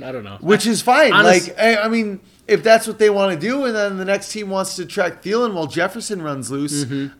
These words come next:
Speaker 2: I don't care. It's just, it's nice having two legit weapons again.
Speaker 1: And I think with the run game being as good as it is, like,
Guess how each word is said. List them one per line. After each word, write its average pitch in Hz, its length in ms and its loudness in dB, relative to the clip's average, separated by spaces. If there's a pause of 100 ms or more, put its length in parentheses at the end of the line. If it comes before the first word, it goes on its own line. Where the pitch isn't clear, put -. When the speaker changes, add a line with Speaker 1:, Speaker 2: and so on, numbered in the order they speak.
Speaker 2:
I 160 80 0
don't 180 180 -4
care. 202 200 -2
It's 151 120 -6
just, - 500 -10
it's 131 200 -6
nice 160 240 0
having 160 360 -2
two 165 340 -6
legit 131 480 -6
weapons 123 440 -10
again. 143 380 -8 (100)
Speaker 1:
And 160 100 -6
I 160 60 -4
think 196 240 -4
with 165 160 -2
the 131 100 -2
run 117 220 -8
game 123 180 -8
being 123 140 -8
as 113 100 -12
good 120 140 -8
as 117 160 -12
it 123 160 -12 (260)
is, 113 440 -10 (100)
like, 98 180 -18